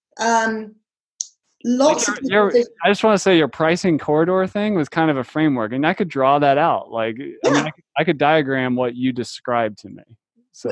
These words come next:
Speaker 1: And, and that's the point, is most of us are visual learners. We bloody love a diagram. I mean, who doesn't? Um, I don't know if you have the book over there, but there's a, uh, an amazing book called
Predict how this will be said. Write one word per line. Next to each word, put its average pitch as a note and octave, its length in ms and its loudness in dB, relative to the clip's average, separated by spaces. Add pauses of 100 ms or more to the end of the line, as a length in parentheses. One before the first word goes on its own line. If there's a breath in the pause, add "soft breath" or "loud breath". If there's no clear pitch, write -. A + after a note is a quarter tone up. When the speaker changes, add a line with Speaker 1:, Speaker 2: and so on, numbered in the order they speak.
Speaker 1:
And, A#3+ 220 4
and A#3+ 120 2
that's B3+ 280 0
the A#3+ 80 -10
point, G#3+ 300 0
is G3+ 140 -6
most A#3+ 440 2
of G#3 100 -8
us G3 220 -4
are F#3+ 180 -6
visual G#3+ 340 -2
learners. G3+ 560 -4 (120)
We B3+ 220 0
bloody C#4 340 -2
love C#4+ 260 2
a F#3 60 -6
diagram. - 720 -10
I G#3+ 60 -10
mean, A#3+ 200 2
who C#4 140 4
doesn't? G3+ 460 -2 (600 soft breath)
Um, A3 200 2
I A#3+ 80 4
don't E4+ 160 6
know D4 60 6
if C4+ 100 4
you C4 100 6
have B3 160 0
the A#3 80 2
book A#3 300 -2
over G#3+ 180 -4
there, F#3 260 -2
but F3 80 -10
there's G3 220 -2
a, G3 220 -4 (520)
uh, G3 380 -2
an G3+ 80 -4
amazing A3+ 480 2
book - 240 -4 (100)
called F#3+ 240 0